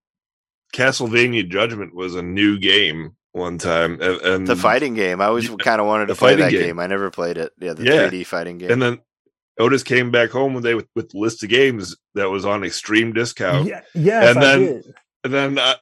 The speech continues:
Speaker 1: I was like, "Castlevania, this is a new game. Like, yeah, I want that. Give that to me. You know,
Speaker 2: Yeah.
Speaker 1: two bucks. Great." And so he went and he got the game for me, and I got this game. It's brand new, still in the package, all that stuff. You know, I open up the seal, pop it open, and inside the case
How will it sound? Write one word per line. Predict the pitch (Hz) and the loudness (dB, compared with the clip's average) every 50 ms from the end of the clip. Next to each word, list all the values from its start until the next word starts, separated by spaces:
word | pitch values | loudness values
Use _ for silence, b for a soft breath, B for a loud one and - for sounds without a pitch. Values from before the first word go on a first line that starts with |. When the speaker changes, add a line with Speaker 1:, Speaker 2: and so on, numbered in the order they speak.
| _ - | _ -6
Speaker 1:
I | 139 | -6
was | 143 135 | -4 -4
like, | 127 113 - | -4 -6 -4
"Castlevania, | - 151 170 160 160 156 156 | -2 0 0 0 -2 -6 -6
this | - 175 175 | -6 -6 -4
is | 170 | -2
a | 175 160 | -4 -2
new | 160 170 175 165 | 0 0 0 2
game. | 151 160 175 208 196 - 92 95 | 2 4 4 4 2 0 -4 -8
Like, | 98 107 120 117 | -6 -6 -6 -2
yeah, | 107 139 180 196 147 131 | 2 4 4 4 6 4
I | 151 | 4
want | 160 156 175 202 180 - | 4 4 4 2 0 -2
that. | 123 101 90 85 | -4 -6 -4 -4
Give | 170 170 165 | -4 -2 0
that | 165 160 151 - | 0 0 0 -2
to | 139 131 | -6 -4
me. | 156 170 135 139 - _ _ - | -4 -2 -4 -4 -6 _ _ -8
You | 120 110 | -8 -8
know, | |
Speaker 2:
Yeah. | 85 78 | -6 -2
Speaker 1:
two | 156 156 156 | 0 0 2
bucks. | 143 170 160 117 - - - - - _ _ _ - | 2 2 2 2 0 -4 -14 -16 -18 _ _ _ -2
Great." | 135 151 156 110 - _ _ _ _ _ b b b b b b b b | 0 0 0 0 -4 _ _ _ _ _ b b b b b b b b
And | - 117 120 117 | -2 -2 -2 -2
so | - - 139 123 120 113 107 101 - _ _ _ _ _ _ _ _ _ _ - | 0 2 4 6 6 6 4 2 -2 _ _ _ _ _ _ _ _ _ _ -8
he | 117 120 | -4 0
went | 123 123 113 107 | 0 0 0 -2
and | 107 107 - | -4 -8 -8
he | 101 | -6
got | 104 104 107 113 - | -4 -2 -2 -2 -2
the | 101 | -4
game | 98 117 135 170 185 | -2 -2 -2 -2 -2
for | 127 123 | -4 -10
me, | 98 95 95 98 | -8 -6 -6 -6
and | 101 98 | -6 -6
I | 95 | -4
got | 101 104 - - | -4 -4 -6 -6
this | 104 92 - | -10 -10 -4
game. | - 104 113 127 135 127 | 0 0 2 2 0 -2
It's | 101 80 - | -4 -8 -10
brand | _ - 107 107 110 113 104 | _ -6 -4 -4 -2 -4 -4
new, | 98 104 113 127 135 131 127 131 | -4 -2 0 0 -2 -2 -4 -10
still | - - - - - 107 110 | -12 -14 -12 -8 -4 -2 -2
in | 113 107 | -2 -2
the | 98 | -4
package, | - 113 117 120 117 - 135 117 101 | -2 2 2 2 2 2 0 -2 0
all | 110 107 110 | 0 0 0
that | 113 107 | 0 -2
stuff. | 107 - - 117 117 117 - | -4 -4 -2 -2 -2 -2 -4
You | 104 95 | -10 -8
know, | 95 92 - - | -8 -8 -6 -6
I | 85 | -4
open | 92 98 104 113 117 | -4 -4 -6 -6 -10
up | 113 - | -12 -12
the | - - | -12 -12
seal, | - - 110 110 120 120 120 117 | -8 -2 0 2 2 2 0 -2
pop | - 101 104 101 - 104 | -2 -2 -4 -2 -2 -4
it | |
open, | 107 110 120 123 117 - _ _ b b b b b b b b b b _ _ _ - | -4 -4 -4 -6 -10 -10 _ _ b b b b b b b b b b _ _ _ 0
and | 123 123 120 - | 0 0 2 2
inside | 131 147 151 - - - 143 143 147 151 139 123 113 | 0 0 0 0 2 4 6 6 6 6 4 0 -6
the | 117 113 | -8 -8
case | - - 147 147 139 120 107 - - - - | -6 -2 2 2 2 2 0 -4 -8 -12 -14